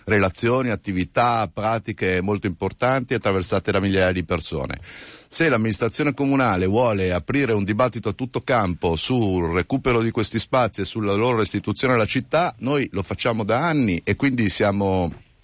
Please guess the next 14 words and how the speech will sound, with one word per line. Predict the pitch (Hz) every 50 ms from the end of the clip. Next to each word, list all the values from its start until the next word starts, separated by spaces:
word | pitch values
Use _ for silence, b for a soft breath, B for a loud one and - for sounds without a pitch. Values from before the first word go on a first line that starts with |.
| _ _ - - -
interessati. | - - 98 87 - - 87 90 85 - - 131 107 85 - - - - B B B B B B B B B B
È | B - -
chiaro | - - 151 165 165 131 107
che | - - 127 135
l'amministrazione | 123 107 98 101 101 113 113 - - 135 131 - - 156 165 160 139
deve | 101 95 95 92 95 92 92 87 87 87 87
dirci | 82 92 90 101 131 135 - - 160 165 165 151
e | 127 92
deve | 80 87 78 80 76
dire | 71 78 80 78 78 80 71
a | 69
tutti, | - 135 156 160 - - -
io | 87 85 80
penso, | - - 104 110 123 127 120 - 151 160 180 175